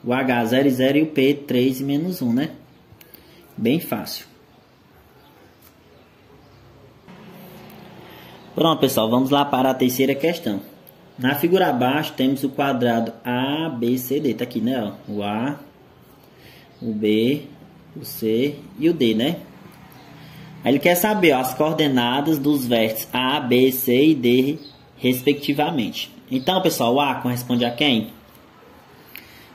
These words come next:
Que o A, né, ó. O X aqui, ó, sabemos que aqui é o X e aqui é o Y, né? O A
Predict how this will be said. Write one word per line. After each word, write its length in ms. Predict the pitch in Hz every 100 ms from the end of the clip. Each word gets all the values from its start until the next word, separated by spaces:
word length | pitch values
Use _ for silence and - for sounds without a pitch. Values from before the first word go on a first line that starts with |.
| -
Que 160 | -
o 80 | 127
A, 140 | 117
né, 200 | 113 123
ó. 120 | 117 - - - - - - - - - - - - - - - - 139
O 40 |
X 460 | 123 160 180 131 120
aqui, 400 | 113 139 147 123
ó, 100 | 107
sabemos 440 | - 117 120 120
que 80 | 127
aqui 160 | 123
é 80 | 120
o 60 | 117
X 600 | - 123 135 151 175 -
e 60 |
aqui 260 | 131 - 131
é 60 | 147
o 80 |
Y, 320 | 127 117 - 107
né? 160 | 131 - - - - _ - _ - - - - - - - _ - - - - - - - -
O 160 | 131 127
A 340 | 139 117 -